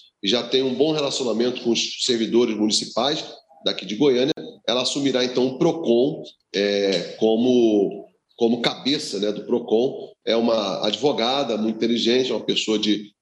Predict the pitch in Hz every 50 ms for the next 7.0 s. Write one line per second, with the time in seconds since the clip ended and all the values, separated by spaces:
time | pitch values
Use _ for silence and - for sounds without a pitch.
0 | _ - 127 139 160 160 - - 135 120 - - 117 123 127 127 - - 107 104
1 | 101 110 113 110 107 104 - - 107 104 104 107 98 101 95 98 104 104 104 90
2 | 85 - - _ _ _ 95 101 98 - 127 131 123 123 117 117 110 104 - 104
3 | 110 110 110 110 110 107 - - - 110 113 123 135 131 - - 113 107 - -
4 | 110 107 104 104 117 113 110 110 104 104 101 101 101 135 143 127 117 117 127 147
5 | 160 - - - - _ _ _ _ - 107 107 107 107 107 107 - 147 151 -
6 | 143 147 143 - - - 147 147 - 170 165 143 143 165 208 196 - - -